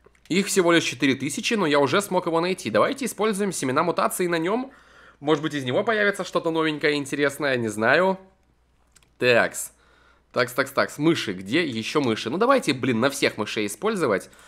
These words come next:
Почему бы нет? Оба-на, обезьянку нашел, увидел, наконец-то. Ура. Такс, на тебя будем использовать семя эволюции, потом используем семя эволюции на тебе, песик. Кто у нас тут еще есть? На ком можно поэкспериментировать?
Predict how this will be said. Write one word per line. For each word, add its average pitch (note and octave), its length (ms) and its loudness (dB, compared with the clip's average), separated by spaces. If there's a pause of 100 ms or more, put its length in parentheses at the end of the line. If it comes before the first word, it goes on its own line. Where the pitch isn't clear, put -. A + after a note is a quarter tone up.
(120)
Почему F3 260 0
бы F3+ 120 4
нет? D#3 240 2
Оба-на, C3+ 320 8
обезьянку C#3+ 540 4
нашел, G2+ 440 -2
увидел, A2 400 2
наконец-то. B2+ 720 -2 (420)
Ура. A2 440 4 (380)
Такс, G2+ 300 0
на G#2 80 -4
тебя A#2+ 240 0
будем G3 220 -2
использовать F#3+ 500 -2
семя F3+ 280 -2
эволюции, F3 440 0
потом A#2 300 -2
используем G#2+ 460 -2
семя G#2+ 300 -2
эволюции G2+ 460 0
на G2 160 -2
тебе, G#2 640 -4 (300)
песик. F3+ 500 -2 (400)
Кто F#3 180 2
у E3 40 8
нас C3 140 4
тут A#2 120 -10
еще A#2+ 200 -4
есть? G2 260 -4
На A#2 100 2
ком E3+ 180 2
можно D3+ 520 0 (320)
поэкспериментировать? C3 1300 0